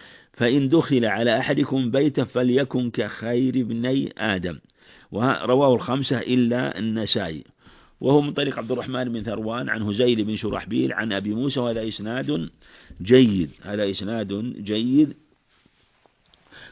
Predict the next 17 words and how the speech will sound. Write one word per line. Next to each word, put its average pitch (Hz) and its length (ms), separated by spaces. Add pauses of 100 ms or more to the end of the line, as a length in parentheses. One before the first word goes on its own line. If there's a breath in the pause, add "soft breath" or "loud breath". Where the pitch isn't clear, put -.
وإن 139 220
كان 151 240
عبد 120 160
الرحمن 120 280
بن 120 100
ثروان 117 520 (640 soft breath)
يعني 110 400
استنكر 120 480
عليه 101 400 (420 soft breath)
حديث 107 400
المغيرة 107 320
بن 98 100
شعب 104 260
مسح 107 360
الجوربين 101 680
والنعلين، 101 800 (760 soft breath)
لكن، 131 560